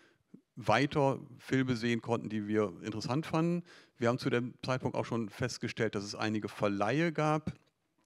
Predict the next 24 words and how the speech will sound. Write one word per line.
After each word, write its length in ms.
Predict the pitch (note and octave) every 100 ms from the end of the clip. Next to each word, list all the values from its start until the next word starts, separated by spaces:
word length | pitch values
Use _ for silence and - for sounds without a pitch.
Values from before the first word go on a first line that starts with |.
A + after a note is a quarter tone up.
| _ - -
die 60 |
dann 160 | A#2+ A2+
ein 40 |
sehr 240 | A2+ A2+ A2+
solidarisches 640 | A2 A2 G2+ B2 C#3 D3
System 420 | - C3+ - C3+ B2
gemacht 340 | A#2+ B2 -
hatten, 180 | B2 A#2
die 60 |
dann 160 | A2+ A2
gesagt 260 | G#2 G#2+ A2+
haben, 160 | G#2
gut, 200 | C3+ E3+ - - -
der 80 | -
Verleih 380 | - G#2+ A2+ B2+
stellt 420 | - A#2+ A#2 -
den 180 | A2 G#2
Film 420 | - A#2+ A2+ A2 -
online 520 | A#2+ C#3 C#3 C#3 C3+
gegen 300 | A2+ G#2 G2
Bezahlung, 640 | G2 B2 B2+ E3+ E3+ D#3+
aber 200 | A#2 A2+ A#2 _ _
die 200 | A#2+ G#2+
Kinos, 460 | - C3 C3 A#2+